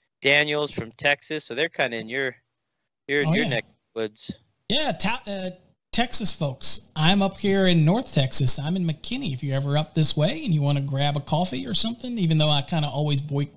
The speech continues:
Speaker 2: boycott Starbucks, I'll still have one. Uh, we'll meet at a coffee house. I'm up here all the time. Holla at me if you're in the area. Um, coming up this way, you wanna,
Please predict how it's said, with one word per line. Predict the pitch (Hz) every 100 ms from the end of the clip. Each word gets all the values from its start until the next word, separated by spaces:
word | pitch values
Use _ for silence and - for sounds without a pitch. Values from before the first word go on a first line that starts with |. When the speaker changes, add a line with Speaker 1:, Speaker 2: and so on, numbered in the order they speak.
| _ -
Speaker 2:
boycott | 151 151 143 143
Starbucks, | - 143 147 156 - 143
I'll | 147
still | - 156
have | 143 151
one. | 156 156 170 - - - - - -
Uh, | 262 285
we'll | 285
meet | 277 240
at | 247
a | 247
coffee | 247 254 190
house. | 170 143
I'm | 160 202
up | 202
here | 226 196
all | 196
the | 180
time. | 214 254 147 - - -
Holla | - 190 269 277
at | 220
me | 202
if | 190
you're | 190
in | 202
the | 202
area. | 247 185 - _ _ _ _ _ -
Um, | 165 165 165 147 156 - -
coming | 175 170
up | 180
this | 175 -
way, | 196 226
you | 156
wanna, | 147 147